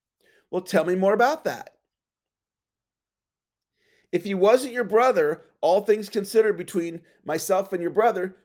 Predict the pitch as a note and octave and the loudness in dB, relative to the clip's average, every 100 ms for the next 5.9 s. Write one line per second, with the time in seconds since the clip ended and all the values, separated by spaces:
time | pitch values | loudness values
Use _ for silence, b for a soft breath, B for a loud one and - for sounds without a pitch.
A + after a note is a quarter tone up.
0 | _ D#3+ G3 G3 F3+ F3+ F3 G3 F#3+ C4+ | _ 2 2 2 0 0 0 -2 -2 -2
1 | G#3+ - - - D#4+ D4 D3 - _ _ | -2 -6 -14 -6 -4 -2 -4 -8 _ _
2 | _ F3+ F#3+ G#3 C4 A3 F3 G3+ A#3+ A#3 | _ -12 -2 0 0 -2 -2 0 2 0
3 | E3 G3 G3 G3 F3+ F3+ - F#3 A#3+ A#3+ | -4 -8 -8 -8 -2 -2 0 0 2 2
4 | C4 B3 C4 B3 C4+ D4 G4 G4+ G3+ - | 4 4 4 4 2 2 -6 -6 -10 -14
5 | _ _ _ - B3+ E4+ - G3+ A3 | _ _ _ -4 -4 -6 -4 -4 -4